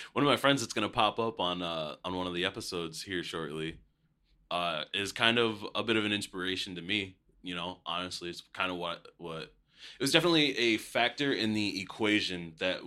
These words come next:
that came up and said, "You're doing a podcast," if that makes sense. You know, it was a, it was an, it was a person who went and did their own thing, and they're, like, doing it successfully. And I'm like,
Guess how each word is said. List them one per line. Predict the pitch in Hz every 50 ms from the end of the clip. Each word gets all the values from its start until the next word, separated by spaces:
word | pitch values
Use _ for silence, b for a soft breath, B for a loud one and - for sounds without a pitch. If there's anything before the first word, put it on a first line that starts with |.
| 90 78 - -
that | 98 92 90 87 - - -
came | - 127 110 101 98
up | 95 95 92 - -
and | 92 90 87
said, | - - 98 90 87 87 80 80 - _ _ _ _ _
"You're | 101 104
doing | 90 101 95 90 85
a | 80
podcast," | 90 87 80 78 78 82 69 55 - - - - - _ _ _ _ _ _ _ -
if | 80
that | 85 78 69
makes | 69 65 - -
sense. | - 60 - - - - - - _ _ _ _ _ _ _ _
You | - 82 80
know, | 80 78 78 76 80 - _ _ _ _ _ _ _ _ _ _ _ _ _ _ _ _ _ _
it | -
was | 110 113 110
a, | 117 110
it | 104
was | 101 95 104
an, | 104 98 98 95 92 - -
it | 101
was | 107 110 113
a | 117
person | - 139 131 117 - 127 120 120 120 110
who | 95 104 113 107 101 98 95 92 87 90 - _ _ _ _ _ _
went | - 104 107 104 92
and | 98 98 90
did | 104 101 98
their | 98 98 92
own | 92 92 92 92
thing, | 90 - 101 92 90 90 87
and | 76 71 92 90 90
they're, | 90 90 90 87 87 87
like, | 82 87 85 87 80 - - _ _ _ _ _
doing | - 104 98 92 90
it | 90 -
successfully. | - 101 85 - - 98 92 - - - 90 87 82 82 78
And | 73 87 90
I'm | 90 90 90
like, | 90 90 85 85 80 80 -